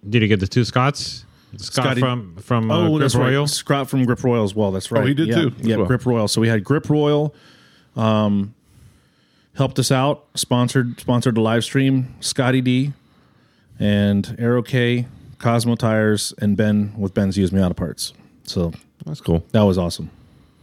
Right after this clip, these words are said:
Speaker 2: for them to help us out.
Speaker 1: I'm just trying to make sure, 'cause
Speaker 2: That's it. That's
Speaker 1: Yeah,
Speaker 2: it. It sponsored
Speaker 1: yeah.
Speaker 2: the live stream.
Speaker 1: Right, right, right.
Speaker 3: Yeah.
Speaker 2: Yeah.
Speaker 3: 'Cause there's people that d-, sponsored.
Speaker 2: Sponsored the event, yeah.
Speaker 3: Yeah, yeah.
Speaker 2: But yeah, I, my concern, yeah, for me, I focus on those that,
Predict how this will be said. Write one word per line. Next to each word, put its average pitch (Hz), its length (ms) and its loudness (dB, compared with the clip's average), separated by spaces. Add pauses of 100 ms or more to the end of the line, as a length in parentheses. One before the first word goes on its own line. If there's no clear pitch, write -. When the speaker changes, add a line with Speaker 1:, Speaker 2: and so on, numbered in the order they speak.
(100)
Speaker 2:
for - 100 -6
them 90 160 2
to 90 40 2
help 90 220 0
us - 140 -2
out. - 160 -6 (520)
Speaker 1:
I'm - 80 -16
just - 160 -8
trying 87 160 -6
to 80 60 -8
make 80 160 -10
sure, 82 360 -10 (100)
'cause 78 400 -12
Speaker 2:
That's 123 180 2
it. 139 160 2 (220)
That's 143 180 -6
Speaker 1:
Yeah, 196 80 -2
Speaker 2:
it. - 80 -2
It 127 80 -8
sponsored 135 380 -4
Speaker 1:
yeah. 110 60 -4
Speaker 2:
the 110 60 0
live 110 240 0
stream. 78 300 -10 (420)
Speaker 1:
Right, 120 220 0
right, 95 180 -6
right. 82 220 -10 (360)
Speaker 3:
Yeah. - 80 -6 (220)
Speaker 2:
Yeah. 85 280 0 (280)
Speaker 3:
'Cause 120 80 6
there's 104 140 4
people 92 260 2
that 82 220 2
d-, - 140 -14
sponsored. 80 500 -2
Speaker 2:
Sponsored 135 320 0
the 110 160 2
event, 98 380 0
yeah. 95 260 -4
Speaker 3:
Yeah, 80 260 -2
yeah. - 60 -6
Speaker 2:
But 107 280 -2
yeah, 113 160 -4
I, 117 220 0 (140)
my 117 180 2
concern, 107 500 0
yeah, 110 140 0 (320)
for 120 140 -2
me, 113 340 0
I 90 160 -8 (120)
focus 98 300 -8
on 92 180 -4
those 101 180 -2
that, - 160 -4